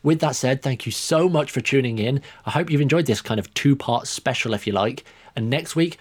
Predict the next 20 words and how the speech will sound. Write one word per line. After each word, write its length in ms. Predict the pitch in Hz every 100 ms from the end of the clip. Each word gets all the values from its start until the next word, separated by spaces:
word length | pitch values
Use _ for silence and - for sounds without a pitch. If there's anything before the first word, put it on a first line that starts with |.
| -
we're 80 | -
talking 220 | 131 165
about 160 | 175 156
something 420 | - 139 131 110
really, 320 | 110 113 123
really 300 | 123 113 107
interesting. 500 | 107 - 92 - 90 - _ _ _ _ -
I'm 100 | 110
not 100 | 113
gonna 120 | 139
tell 180 | - 135
you 140 | 135
what 100 | 131
it 100 | 143
is, 300 | 101 87 - - _ _ _ _ -
but 80 |
we'll 100 | 113
see 200 | 95 -
you 160 | 98 98
then. 200 | 90 82